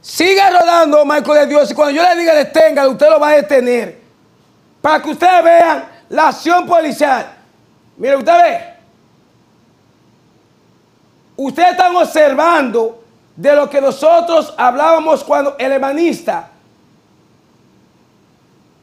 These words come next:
Comenzamos el video.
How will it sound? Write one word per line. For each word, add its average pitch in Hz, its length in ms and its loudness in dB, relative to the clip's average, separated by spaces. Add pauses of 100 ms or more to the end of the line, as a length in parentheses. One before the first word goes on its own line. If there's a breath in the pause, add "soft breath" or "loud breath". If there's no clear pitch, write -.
(1200)
Comenzamos 339 720 0 (140)
el 311 200 0
video. 269 600 -2